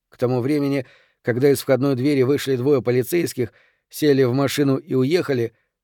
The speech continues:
поблизости оставалось лишь несколько соседей.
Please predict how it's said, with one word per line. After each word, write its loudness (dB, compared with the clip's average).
поблизости -2
оставалось 2
лишь -2
несколько -2
соседей. -10